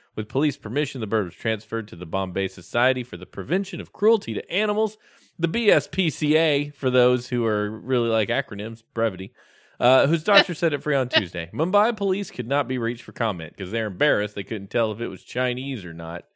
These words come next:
Speaker 2: For eight
Speaker 1: Uh,
Speaker 2: months.
Speaker 1: <laughs> it's not the first time a bird has come under police suspicion in India. In twenty twenty, police in India-controlled Kashmir released a pigeon belonging to a Pakistani fisher after a probe found that the bird, which had flown across the heavily militarized border between the nuclear-armed nations,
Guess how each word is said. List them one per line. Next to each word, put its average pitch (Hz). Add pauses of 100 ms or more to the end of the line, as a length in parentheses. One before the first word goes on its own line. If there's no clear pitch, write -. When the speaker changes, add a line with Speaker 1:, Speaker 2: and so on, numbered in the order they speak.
(460)
Speaker 2:
For -
eight 120
Speaker 1:
Uh, 117
Speaker 2:
months. -
Speaker 1:
<laughs> -
it's 156
not 170
the 156
first 151
time 139
a 113
bird 123
has 110
come 135
under 117
police 120
suspicion -
in 110
India. 117 (480)
In 117
twenty 170
twenty, 170
police 156
in 135
India-controlled 139
Kashmir 143
released 117
a -
pigeon 123
belonging 110
to 104
a 92
Pakistani 110
fisher 185 (300)
after 196
a 175
probe 196
found 170
that 131
the 107
bird, 156
which 113
had 101
flown 123
across 117
the 113
heavily 113
militarized 110
border 139
between 123
the 117
nuclear-armed 147
nations, 185